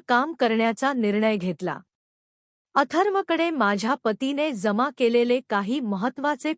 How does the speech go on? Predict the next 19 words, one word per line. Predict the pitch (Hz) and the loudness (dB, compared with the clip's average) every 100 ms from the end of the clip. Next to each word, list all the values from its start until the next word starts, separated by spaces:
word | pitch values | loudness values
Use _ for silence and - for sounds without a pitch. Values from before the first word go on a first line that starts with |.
| - | -2
पुरावे | 226 220 202 | 0 0 0
होते. | 185 180 175 151 - _ _ _ _ _ _ _ _ | -4 -6 -6 -10 -12 _ _ _ _ _ _ _ _
आम्ही | - 262 240 302 381 | 2 2 2 -2 0
ते | 370 | 0
पुरावे | 349 262 262 277 320 | 0 2 4 2 0
पोलिसांना | 339 240 240 262 302 294 294 | 2 2 2 0 -2 0 -2
दिले | 294 208 226 254 - | 0 0 4 2 2
आणि | 214 226 269 330 | 0 2 0 -2
अथर्वने | 202 202 220 247 247 269 320 | -4 -2 0 0 0 -2 -2
पोलिसांना | - 226 254 294 294 277 311 | 0 2 2 -2 -2 -2 -4
सर्व | - 247 254 302 | -2 0 0 0
माहिती | 330 202 185 208 220 | 0 0 0 -2 -2
दिली. | 185 165 175 - _ _ _ _ _ _ _ _ | -2 -4 -6 -12 _ _ _ _ _ _ _ _
पोलिसांनी | 269 277 339 359 359 349 370 - | 2 4 2 2 0 0 -4 -2
अथर्वच्या | 220 185 247 302 254 302 | -4 -2 -2 -2 -2 0
मदतीने | 262 202 226 220 311 311 | 0 0 0 0 -2 -2
त्या | 320 247 247 - | 0 0 0 2
टोळीला | 220 220 233 240 | 2 4 2 0
पकडले. | 247 180 196 170 165 | -2 -4 -4 -4 -6